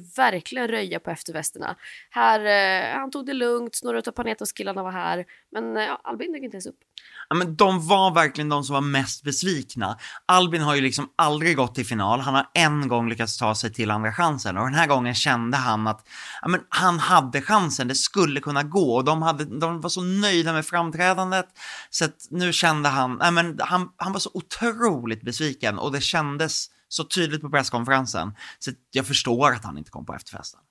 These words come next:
Speaker 1: Ja, och sen vi pratade lite om det också, det här att de har ju ändå varit, titt-, har man tittat på oddsen,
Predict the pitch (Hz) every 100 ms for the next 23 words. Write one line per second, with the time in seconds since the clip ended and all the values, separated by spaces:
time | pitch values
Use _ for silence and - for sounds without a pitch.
0 | _ _ - 240 247 240 226 220 220 247
1 | 254 269 254 - 175 175 165 - 160 160
2 | 165 - 180 226 262 220 170 180 175 220
3 | 220 - - 202 196 180 170 - 247 262
4 | 202 - 226 220 214 220